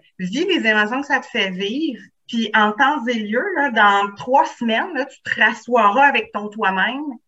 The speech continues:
pour faire, « OK, finalement, ça va-tu porter plus préjudice ou non ? » Puis tu sais, ta fille aussi avec Margot, de voir, tu sais, tu me nommes que t'as, elle, elle, tu sais, elle a beaucoup accès à ce qui se passe en elle et tout ça. Tu sais, si elle a cette maturité affective-là, pourquoi pas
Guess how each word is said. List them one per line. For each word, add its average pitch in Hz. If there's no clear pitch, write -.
pour 208
faire, « 233
OK, 240
finalement, 220
ça 226
va-tu 208
porter 269
plus 269
préjudice 226
ou 240
non ? » 196
Puis -
tu 285
sais, 311
ta 208
fille 277
aussi 240
avec 240
Margot, 226
de 185
voir, 247
tu 262
sais, 233
tu 240
me 214
nommes 240
que 247
t'as, 208
elle, 185
elle, 185
tu 254
sais, 233
elle 190
a 185
beaucoup 185
accès 214
à -
ce -
qui -
se -
passe 214
en 185
elle 233
et 214
tout -
ça. 302
Tu 294
sais, 277
si 311
elle 208
a 311
cette 330
maturité 214
affective-là, 208
pourquoi 233
pas -